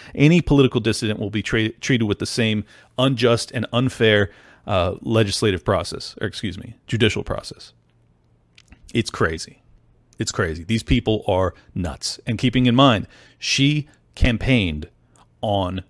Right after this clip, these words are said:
going after Donald Trump, on prosecuting Donald Trump, before she had any capacity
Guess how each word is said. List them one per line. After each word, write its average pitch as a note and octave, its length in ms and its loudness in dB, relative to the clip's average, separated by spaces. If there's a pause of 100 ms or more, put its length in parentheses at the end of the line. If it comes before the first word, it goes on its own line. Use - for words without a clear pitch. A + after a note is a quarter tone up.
(120)
going A#2 380 4
after G#2 320 0
Donald F2+ 340 0
Trump, - 300 -8 (480)
on G#2+ 160 0
prosecuting A2 640 4
Donald F#2 280 0
Trump, - 320 -12 (280)
before B2 320 2
she A2 180 -4
had G#2+ 280 0
any D3 240 2
capacity A#2 640 0